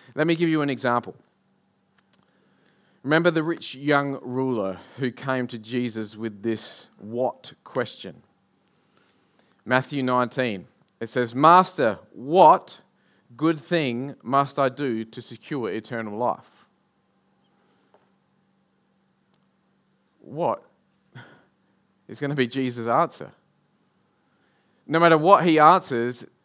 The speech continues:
because it's a what question and didn't start with a why, it's gonna lead to a place of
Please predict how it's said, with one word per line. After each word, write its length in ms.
because 500
it's 220
a 100
what 460
question 720
and 120
didn't 220
start 400
with 140
a 60
why, 680
it's 680
gonna 220
lead 300
to 200
a 60
place 400
of 460